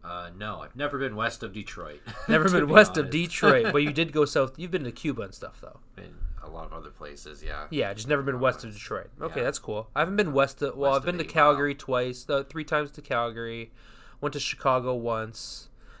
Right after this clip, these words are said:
Speaker 2: That was a good time. But Alaska itself is fucking huge, right? Like,
Speaker 1: Fuck
Speaker 2: it's,
Speaker 1: yeah.
Speaker 2: it's, it's massive, and it's very, very, very cold most of the
Speaker 1: Bears.
Speaker 2: year,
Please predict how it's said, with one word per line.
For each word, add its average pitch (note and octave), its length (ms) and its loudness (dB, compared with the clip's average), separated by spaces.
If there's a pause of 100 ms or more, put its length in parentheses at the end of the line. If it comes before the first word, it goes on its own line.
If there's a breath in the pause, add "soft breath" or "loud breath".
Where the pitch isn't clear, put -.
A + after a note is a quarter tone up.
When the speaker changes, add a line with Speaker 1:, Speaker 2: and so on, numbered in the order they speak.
Speaker 2:
That F3 60 0
was D3+ 100 0
a - 20 -10
good A2+ 140 -8
time. F#2 240 -12 (360 loud breath)
But C3+ 300 4
Alaska E3+ 640 6
itself A#2+ 580 2
is C3+ 140 -8
fucking D3+ 380 -2
huge, - 680 -14 (320)
right? A2 260 -4
Like, G#2+ 120 -10
Speaker 1:
Fuck F2 200 -10
Speaker 2:
it's, C#3 240 -10
Speaker 1:
yeah. - 120 -18
Speaker 2:
it's, C#3+ 60 -10 (120)
it's - 80 -16
massive, A#2 680 -2
and C3+ 100 -6
it's B2+ 120 -6
very, F#3 340 4
very, C#3+ 320 6
very B2+ 540 2
cold A#2+ 420 0
most A#2 220 0
of C#3 80 2
the C#3+ 80 4
Speaker 1:
Bears. G#2+ 160 -2
Speaker 2:
year, F#2 280 -6